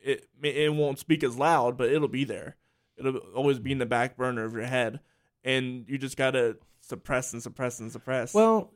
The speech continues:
Speaker 2: you know, I, for me, interestingly enough, like, that's not there anymore, really.
Speaker 1: Oh, really?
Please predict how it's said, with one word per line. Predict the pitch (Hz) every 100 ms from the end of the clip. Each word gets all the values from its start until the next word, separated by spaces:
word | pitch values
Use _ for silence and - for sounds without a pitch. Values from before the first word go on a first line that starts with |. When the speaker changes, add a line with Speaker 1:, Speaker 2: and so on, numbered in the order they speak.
| -
Speaker 2:
you | - 185
know, | 185 185 175
I, | - 156 - _ -
for | - 180
me, | 202 226 208 - _ 180
interestingly | 180 185 - 180 156 151 - 151 143 147
enough, | 143 139
like, | 131 110
that's | 135 -
not | 120
there | 110 101
anymore, | 92 90 87
really. | 85 82
Speaker 1:
Oh, | 139
really? | 143 139 113